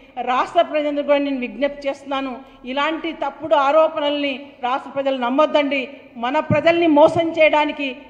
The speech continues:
మన అక్క చెల్లెమ్మల్ని మోసం చేయడానికి పనిగా పెట్టుకొని రకరకాల వేషధారణలతో, మరి రకరకాల పార్టీలను కలుపుకొని ఈరోజు చంద్రబాబు నాయుడు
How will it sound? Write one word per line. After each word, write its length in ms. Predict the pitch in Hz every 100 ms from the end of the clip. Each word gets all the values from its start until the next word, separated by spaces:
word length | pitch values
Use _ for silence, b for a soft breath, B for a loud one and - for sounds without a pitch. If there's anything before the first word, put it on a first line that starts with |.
| -
మన 200 | 240 285
అక్క 200 | 294 277 339
చెల్లెమ్మల్ని 440 | 349 339 330 320 311
మోసం 380 | 262 294 339 311
చేయడానికి 680 | 349 285 285 285 285 269 - - -
పనిగా 300 | 277 330 339
పెట్టుకొని 600 | 320 302 339 302 294 262 - -
రకరకాల 640 | 269 277 294 285 320 330
వేషధారణలతో, 1080 | 294 277 302 339 285 285 311 311 302 302 269 - - 262
మరి 180 | 285
రకరకాల 540 | 277 269 294 302 311 311
పార్టీలను 680 | 311 294 302 330 370 339
కలుపుకొని 440 | - 311 - 311 294
ఈరోజు 400 | 277 285 285 262 - - - -
చంద్రబాబు 400 | 254 294 302 294
నాయుడు 600 | 285 277 277 247 - -